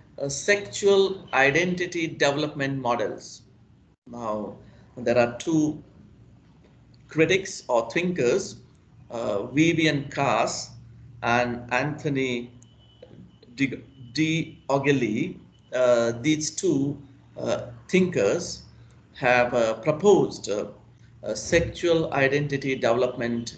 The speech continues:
models, and they in detail talk about, uh, various, uh, stages,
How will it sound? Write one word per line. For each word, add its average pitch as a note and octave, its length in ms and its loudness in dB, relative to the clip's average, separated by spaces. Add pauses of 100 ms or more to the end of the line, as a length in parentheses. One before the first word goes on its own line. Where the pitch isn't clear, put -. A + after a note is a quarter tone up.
(100)
models, B2+ 760 -2 (640)
and A#2 380 -2
they B2 260 2
in A3 240 0
detail F#3+ 540 2
talk D#3+ 260 2
about, A2 540 0 (320)
uh, C3 140 -6
various, E3+ 720 2
uh, A#2 320 -2 (100)
stages, - 840 2